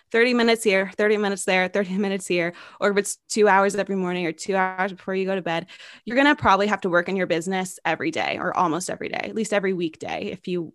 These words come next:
wanna set good boundaries. Um, and that's just gonna be a time commitment that you have to make upfront. And maybe your friends who aren't in the world aren't gonna understand. They're like,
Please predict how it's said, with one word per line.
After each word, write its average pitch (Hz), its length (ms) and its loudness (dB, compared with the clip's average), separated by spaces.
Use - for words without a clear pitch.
wanna 180 200 -4
set - 260 -6
good 180 140 -8
boundaries. 160 540 -2
Um, 202 640 4
and 220 360 6
that's 214 300 4
just 254 220 -2
gonna 220 140 2
be 196 140 0
a 185 40 -2
time 180 320 -4
commitment 185 800 -2
that 180 280 2
you 196 60 -4
have 175 200 -4
to 185 80 -6
make 175 300 -4
upfront. 180 760 -4
And 185 440 -4
maybe 196 280 -4
your 196 160 -2
friends 190 380 -6
who 190 200 -4
aren't 196 280 -6
in 247 100 -4
the 247 80 -2
world 247 260 0
aren't 196 200 -2
gonna 190 140 -6
understand. 180 640 -4
They're 196 80 -4
like, 180 300 -6